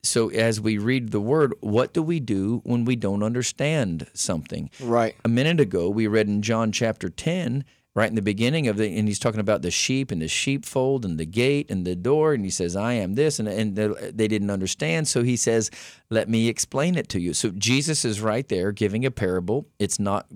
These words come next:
Speaker 1: well understood, and he decides, "Well, I will just tell you flat out what it means." And so, but Jesus is not here to do that anymore.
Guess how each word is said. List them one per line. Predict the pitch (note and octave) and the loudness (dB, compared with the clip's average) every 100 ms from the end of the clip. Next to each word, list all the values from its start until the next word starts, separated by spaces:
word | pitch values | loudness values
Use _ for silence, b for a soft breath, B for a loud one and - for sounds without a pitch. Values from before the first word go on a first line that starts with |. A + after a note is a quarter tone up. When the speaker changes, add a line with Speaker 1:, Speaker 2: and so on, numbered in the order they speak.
| - | -10
Speaker 1:
well | G#2+ G#2 A2 A2 | 0 2 4 2
understood, | A2+ C3 - - F#2 A2+ B B - | 0 -2 -2 -2 0 0 B B -2
and | G2+ | 0
he | G2+ A#2 | 2 2
decides, | C#3+ - F2 G#2 - | 0 2 2 0 0
"Well, | F#2+ - | -2 2
I | F#2 | 0
will | G2+ A#2 | 2 0
just | G#2 G2 - - - | -2 -4 -8 -12 -6
tell | E2+ D2 | -4 -2
you | F#2 G#2+ | -2 -2
flat | - D#2+ D#2 D#2+ | -2 -2 -2 -2
out | F2 G#2+ | -2 -2
what | G#2+ A#2+ | 0 0
it | D3+ | 0
means." | D#3 F3+ A2 - - b b b b - | 0 0 -2 -6 -12 b b b b -2
And | A2+ | 0
so, | - A#2 | 4 2
but | G#2+ A2 A#2+ A2 - | 2 0 -2 -4 -8
Jesus | G#2+ A#2 A#2+ A#2+ C#3+ C#3 | 0 2 2 2 0 0
is | A#2 | 0
not | B2+ A2+ | 0 0
here | G2+ B2 | 0 0
to | - G2 | 0 -2
do | F2+ A#2+ F#3+ | 0 0 2
that | E3 E2+ | 0 0
anymore. | E2+ E2 E2+ D2+ | 0 -2 -2 -4